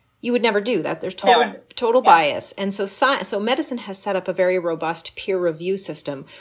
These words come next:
Speaker 1: where people evaluate each other's work. So scientific papers, I read a lot of them. They are anonymous to me, and I critique them as a peer reviewer. I believe architecture needs to set up that type of model so we can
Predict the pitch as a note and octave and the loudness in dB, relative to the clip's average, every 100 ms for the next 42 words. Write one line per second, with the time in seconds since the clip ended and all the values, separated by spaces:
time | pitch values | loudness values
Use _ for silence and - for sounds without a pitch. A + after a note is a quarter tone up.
0 | - G#3 G#3+ B3 B3 C#4 C4+ G#3 F#3 E3+ | -10 -8 -6 -8 0 4 4 4 2 4
1 | F3 F3 F3 F#3 D3+ D#3+ E3+ - D4+ - | 4 0 -4 -6 -6 -6 -8 -2 -2 -2
2 | - _ _ _ - F3 E3+ E3+ _ _ | -12 _ _ _ 2 4 4 0 _ _
3 | _ _ - F3 F3+ G3+ G#3+ A3 - D#4+ | _ _ -4 -2 0 -4 -6 -6 0 0
4 | - - - - E3+ E3+ F#3 G3+ G#3 F#3 | 0 -4 -6 -4 0 2 2 0 2 4
5 | G3+ A3 C4 G3 E3+ F#3 G3 D#3+ G#3+ B3 | 4 2 2 4 4 4 2 0 0 -2
6 | - C4 C4 C#4 - E3+ - F3 F#3+ G#3+ | -4 -4 -2 -2 -2 -6 -4 -4 -4 -6
7 | D4 E4 - D3 D#3+ F#3+ - E3 E3 F3 | -6 -6 -6 -6 -6 -6 -8 -6 -2 -2
8 | F#3 A#3+ G3 - - _ _ - _ F#3 | -4 -2 -2 -4 -16 _ _ -20 _ 6
9 | G#3+ C#4 A3 E3 - E3+ F#3+ F#3+ D#3 - | 6 6 2 0 -2 -4 -4 -8 -8 -8
10 | E3 E3 - C#3+ - A3 F3+ D3+ F3+ F3+ | -10 -10 -10 -10 -6 -2 0 -2 -6 0
11 | F#3+ - - - G3+ A3 G3+ G3 G3+ A3+ | 0 0 -6 -6 -4 -4 -2 2 4 2
12 | - - _ - F3 F#3 F3+ D#3+ D#3+ | 0 -8 _ -2 0 0 -4 -6 -8